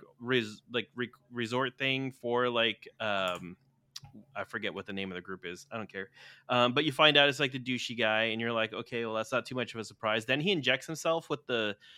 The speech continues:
with her D N A, like, stuff, and he turns into a Hulk, and you're just like, "What the hell is going on?" And then she's, like, you know, got the band on that won't let her turn into the She-Hulk, and you're just like, "Okay, well, she's screwed." And then she's like, "Well, hold on, like, time out. Like, where do I gotta go? Like, this is getting crazy." And,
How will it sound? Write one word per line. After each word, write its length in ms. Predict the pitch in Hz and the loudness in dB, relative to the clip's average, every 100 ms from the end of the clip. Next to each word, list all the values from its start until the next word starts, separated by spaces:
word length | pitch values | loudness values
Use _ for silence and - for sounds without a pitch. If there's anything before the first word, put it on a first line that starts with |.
| - - | -20 -6
with 160 | 123 117 | -2 0
her 100 | 127 | 0
D 220 | 117 131 | 2 2
N 120 | 143 | 4
A, 240 | 139 143 143 | 4 2 2
like, 200 | 143 139 | 0 -2
stuff, 360 | - 151 151 131 | 2 2 2 -2
and 100 | 113 | -4
he 160 | 143 | -4
turns 260 | 139 170 160 | -2 -2 0
into 180 | 170 160 | -2 0
a 80 | |
Hulk, 300 | 151 156 156 | 0 0 0
and 80 | 139 | -4
you're 100 | 131 | -2
just 140 | 127 127 | -2 -2
like, 160 | 113 | -2
"What 300 | 113 127 123 | 0 0 0
the 120 | 117 104 | -2 -2
hell 260 | 110 104 | -2 -4
is 120 | 101 98 | -6 -6
going 260 | 101 98 | -6 -4
on?" 140 | 98 104 | -4 -4
And 80 | 110 | -6
then 100 | 110 | -6
she's, 340 | - 151 160 | -4 -2 0
like, 280 | 160 139 - _ _ _ _ _ | 0 0 -4 _ _ _ _ _
you 120 | 139 131 | 0 2
know, 160 | 113 | 4
got 260 | 113 123 120 | 4 4 4
the 80 | 123 | -2
band 400 | 104 123 131 135 | 0 2 2 2
on 140 | 135 | 0
that 80 | 127 | 0
won't 220 | 113 135 127 | 0 0 0
let 140 | 120 | -2
her 180 | 127 143 | 0 -2
turn 300 | - 147 143 | 0 -2 0
into 240 | 139 143 | -2 -4
the 240 | 135 131 120 | -2 0 0
She-Hulk, 600 | - 147 143 139 135 127 | -2 -2 0 0 0 -4
and 80 | 120 | -6
you're 100 | 117 | -6
just 180 | 113 | -6
like, 140 | 113 113 | -6 -6
"Okay, 200 | 117 120 | -6 -8
well, 140 | 113 | -8
she's 220 | 113 135 - | -10 -12 -14
screwed." 440 | - 104 110 117 127 | -8 -4 -4 -6 -4
And 120 | 131 | -2
then 80 | 156 | -2
she's 180 | - 143 | -2 -2
like, 100 | 135 | -2
"Well, 160 | 165 165 | -2 -4
hold 260 | 143 190 143 | -4 0 2
on, 160 | 117 | 0
like, 140 | 117 113 | -2 -6
time 260 | 180 160 | -6 -4
out. 180 | 127 98 | -4 -4
Like, 140 | 113 127 | -6 -4
where 160 | 175 | -4
do 80 | 190 | -2
I 60 | 165 | 0
gotta 180 | 156 139 | 0 0
go? 200 | 131 123 | 0 2
Like, 180 | 113 123 | 0 -2
this 140 | 160 | -6
is 80 | 147 | -8
getting 220 | 131 117 | -8 -8
crazy." 360 | 104 123 117 110 | -8 -10 -8 -8
And, 120 | 113 | -10